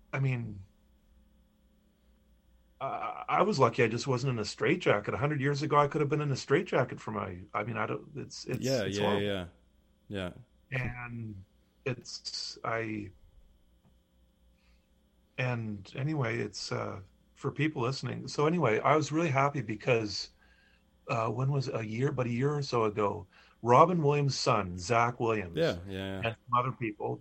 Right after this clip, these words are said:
Speaker 1: Tim Shriver, who created the Special Olympics, uh, Allison Janney, she's a, the T V show star from the Wet-, the West Wing T V
Speaker 2: Mm-hmm.
Speaker 1: show, and some others, they started and will help promote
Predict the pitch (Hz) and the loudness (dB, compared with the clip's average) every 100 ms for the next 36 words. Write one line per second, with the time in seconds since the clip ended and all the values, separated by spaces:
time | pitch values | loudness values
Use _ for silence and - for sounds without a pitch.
0 | - 139 127 127 131 117 113 127 131 120 | -6 -2 -2 2 6 6 6 2 0 0
1 | 104 - 123 113 107 104 117 110 117 113 | -2 -2 -2 0 -4 -2 0 0 0 0
2 | 107 104 104 120 - - - _ _ - | 0 -2 -4 -6 -8 -14 -16 _ _ -20
3 | - _ 107 107 113 120 120 123 98 107 | -20 _ -6 0 4 4 4 -2 0 2
4 | 110 117 120 123 - 107 101 - 101 98 | 2 0 -2 -4 -4 -4 -4 -4 -6 -8
5 | 95 - 143 104 - 127 117 104 127 117 | -14 -10 -8 -8 -4 -4 -4 0 2 2
6 | 113 107 - 117 113 113 117 104 110 - | 0 -6 -2 2 2 0 -4 -2 -2 -2
7 | 110 113 120 120 110 110 110 107 95 107 | -4 -4 -4 -6 -6 -4 -2 -2 -2 -2
8 | 110 - _ _ _ _ _ - 113 107 | -4 -10 _ _ _ _ _ -6 -2 -2
9 | 104 120 123 113 104 - 123 127 135 127 | 0 2 2 0 -2 0 2 2 0 -4
10 | - - 117 110 101 107 135 104 95 - | -10 2 4 6 2 -4 -6 -10 -12 -10
11 | 120 101 117 - 117 110 101 135 | -6 -4 -6 -2 2 2 2 -4